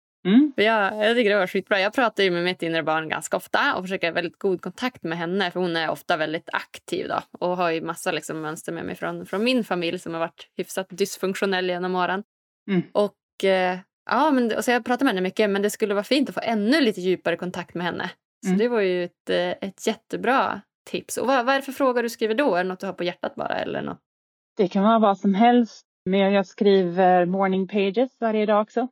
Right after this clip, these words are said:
Speaker 1: Jag skriver tre sidor. Första jag gör när jag vaknar. Och där frågar jag också så här: "Vad behöver du idag?"
Speaker 2: Ah.
Speaker 1: Och så bara får hon svara liksom, att jag får känna in så här: "Vad, vad behöver min lilla flicka idag?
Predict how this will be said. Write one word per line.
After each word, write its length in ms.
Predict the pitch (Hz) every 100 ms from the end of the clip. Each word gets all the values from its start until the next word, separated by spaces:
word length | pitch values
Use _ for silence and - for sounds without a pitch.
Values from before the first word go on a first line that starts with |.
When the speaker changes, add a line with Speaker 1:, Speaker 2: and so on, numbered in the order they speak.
| -
Speaker 1:
Jag 100 | 196
skriver 520 | 202 190 185 180 180
tre 300 | - 185 185
sidor. 400 | - 190 190 233 _ _
Första 300 | - 202 196
jag 80 | 180
gör 140 | 180 180
när 80 |
jag 80 | 180
vaknar. 400 | 180 175 196 190
Och 100 | 180
där 220 | 185 196
frågar 380 | 208 - 185 175
jag 80 | 185
också 240 | 226 -
så 100 | 185 170
här: 140 | 170
"Vad 160 | 220 226
behöver 360 | 240 214 208
du 180 | 208 220
idag?" 240 | 214 - - _ _ _ _ _ _ _ _ _ -
Speaker 2:
Ah. 320 | 220 269 240 190 - _
Speaker 1:
Och 100 | 247
så 80 | 240
bara 520 | 226 226 214 202 202 196 -
får 80 | 233
hon 220 | 214 208
svara 440 | - 208 190 180
liksom, 320 | 247 - -
att 120 | 190 196
jag 160 | 196
får 100 | 202
känna 340 | 196 202 190 185
in 260 | 240 233
så 120 | -
här: 160 | 185 208
"Vad, 260 | 247 240 240
vad 120 | 269
behöver 300 | 233 254 240 226
min 180 | 208
lilla 200 | 202 190
flicka 360 | 180 180 - 175
idag? 220 | 170 151